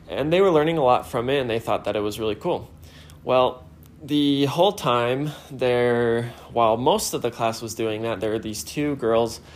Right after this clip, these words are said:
in the back who were just following along and weren't paying attention to the museum or to the tour guide, to the teacher at all.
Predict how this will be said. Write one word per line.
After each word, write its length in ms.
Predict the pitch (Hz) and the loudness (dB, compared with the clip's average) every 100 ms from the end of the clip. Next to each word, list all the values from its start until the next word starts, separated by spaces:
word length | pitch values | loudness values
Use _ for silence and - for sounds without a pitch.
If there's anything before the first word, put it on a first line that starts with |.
| - - - | -20 -20 -12
in 140 | - 117 | -8 -6
the 80 | |
back 280 | 107 117 110 | 0 2 2
who 100 | - | 0
were 80 | 110 | -4
just 200 | 110 110 | -2 -6
following 400 | - 113 110 107 | 0 0 0 -2
along 400 | 104 107 107 107 | -2 0 0 -2
and 140 | 101 107 | -6 -6
weren't 200 | 113 117 | -8 -8
paying 260 | 123 113 | -8 -6
attention 540 | 104 - 107 107 110 104 | -8 -8 -10 -10 -12 -12
to 260 | - 101 | -10 -10
the 80 | 98 | -8
museum 720 | 101 101 101 101 101 101 101 | -8 -8 -8 -8 -6 -6 -6
or 100 | 101 | -8
to 100 | 104 | -8
the 120 | 95 | -10
tour 240 | 95 98 95 | -10 -10 -6
guide, 240 | 101 92 | -4 -6
to 100 | 104 | -6
the 100 | 101 | -6
teacher 460 | - 104 - 101 - | -6 -12 -8 -8 -6
at 140 | 85 | -8
all. 240 | 85 - | -8 -10